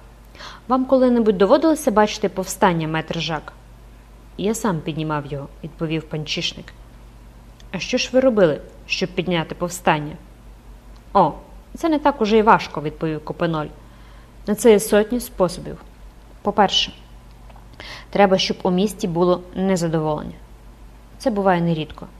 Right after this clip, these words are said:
По-друге, це залежить від характеру мешканців. Генці дуже схильні до повстань. Вони завжди люблять наслідника володаря,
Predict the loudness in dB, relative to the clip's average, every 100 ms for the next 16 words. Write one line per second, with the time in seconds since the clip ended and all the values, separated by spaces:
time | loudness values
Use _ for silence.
0 | -20 -18 -18 -20 0 4 6 6 4 -8
1 | -18 -20 -20 -4 2 6 6 6 6 2
2 | -2 -2 2 4 4 2 -4 -2 0 -2
3 | -8 -14 -16 -18 -18 -18 -16 -8 0 4
4 | 6 4 -2 -10 -12 -8 0 2 2 -2
5 | -2 2 2 0 -4 -8 -8 -12 -8 -8
6 | -8 -16 -20 -20 -20 -20 -20 -20 -4 2
7 | 4 8 8 8 4 2 4 4 4 2
8 | 0 0 2 2 0 2 2 2 0 -8